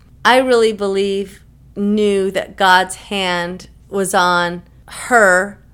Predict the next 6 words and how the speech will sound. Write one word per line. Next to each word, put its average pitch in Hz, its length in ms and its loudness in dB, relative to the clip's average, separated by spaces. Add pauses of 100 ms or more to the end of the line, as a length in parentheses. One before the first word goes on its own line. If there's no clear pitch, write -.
(500)
commitment 202 840 -2 (200)
to 214 160 -8
Naomi 190 560 -4
to 170 80 -10
go 175 180 -4
back 160 640 -4